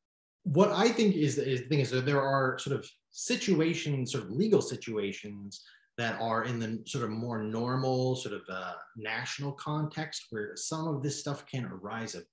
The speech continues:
bit, where you're talking about, you know, a, is there a witness that is,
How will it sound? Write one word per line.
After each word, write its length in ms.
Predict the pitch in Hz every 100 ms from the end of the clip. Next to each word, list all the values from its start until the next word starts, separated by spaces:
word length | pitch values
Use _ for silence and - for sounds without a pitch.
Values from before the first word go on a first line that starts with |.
| _
bit, 280 | 117 190 - _
where 140 | 107 98
you're 180 | 98
talking 360 | 98 110 107 104
about, 320 | 92 95 92 - - - _
you 80 | 92
know, 100 | 90 -
a, 320 | 90 87 85 - _ _ 101
is 140 | 98
there 320 | 104 98 95
a 340 | 101 98 90 -
witness 800 | - 139 185 104 104 95 - - _
that 300 | 113 104 101 -
is, 520 | 101 95 95 - -